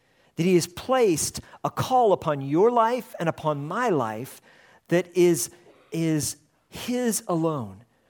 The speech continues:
for his purpose and for his honor. And we've discovered a few things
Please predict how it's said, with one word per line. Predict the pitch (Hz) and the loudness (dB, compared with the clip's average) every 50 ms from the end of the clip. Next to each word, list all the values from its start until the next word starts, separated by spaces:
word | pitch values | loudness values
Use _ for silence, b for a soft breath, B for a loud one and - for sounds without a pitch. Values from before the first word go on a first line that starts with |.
| _ | _
for | _ - 139 | _ -6 -6
his | 123 - - 254 247 - | -4 -2 -4 -4 -4 -4
purpose | - _ - 185 151 - - 135 131 120 - - - | -6 _ -2 -2 -2 -2 -4 -6 -6 -6 -8 -10 -8
and | - 156 143 | -8 -10 -6
for | - 143 | -6 -4
his | 113 139 143 127 - | -2 -2 -4 -4 -4
honor. | - 151 143 143 123 107 95 101 _ _ b b b b b b b b b b b | -8 -6 -6 -6 -6 -8 -12 -16 _ _ b b b b b b b b b b b
And | - 156 170 175 | -6 -4 -2 -2
we've | 190 180 | -2 0
discovered | 147 190 185 - - - - 285 285 320 302 285 233 | 2 0 0 2 0 -4 -4 -2 -2 -2 0 0 -2
a | 196 | -2
few | - - - 143 131 | -4 -4 -10 -10 -10
things | 117 - 127 120 113 117 143 175 202 202 - - | -10 -8 -6 -6 -6 -4 -6 -6 -8 -8 -10 -14